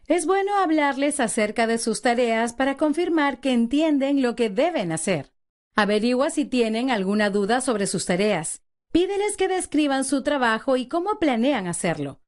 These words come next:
Esto ayuda a descubrir malentendidos. Si tu proyecto es un poco más grande, puedes tener jefes de equipo dirigiendo a grupos pequeños de personas.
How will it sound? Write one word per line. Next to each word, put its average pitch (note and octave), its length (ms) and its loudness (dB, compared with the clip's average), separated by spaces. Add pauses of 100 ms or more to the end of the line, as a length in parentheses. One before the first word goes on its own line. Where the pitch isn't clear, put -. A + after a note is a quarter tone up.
(240)
Esto B3 340 0
ayuda C#4 340 0
a G4 40 0
descubrir A#3 560 0
malentendidos. E3+ 1000 -2 (640)
Si - 220 0
tu E4 120 0
proyecto F4 480 0
es G4+ 140 -2
un F#4+ 100 0
poco F4+ 240 2
más C#4+ 220 2
grande, A#3 500 2
puedes F#4 420 -2
tener C#4+ 300 2
jefes C4 380 0
de G#3+ 160 0
equipo B3 380 0
dirigiendo C4 500 0
a F4+ 40 2
grupos D4+ 360 0
pequeños C#4+ 460 0
de G#3 100 -2
personas. E3+ 680 -4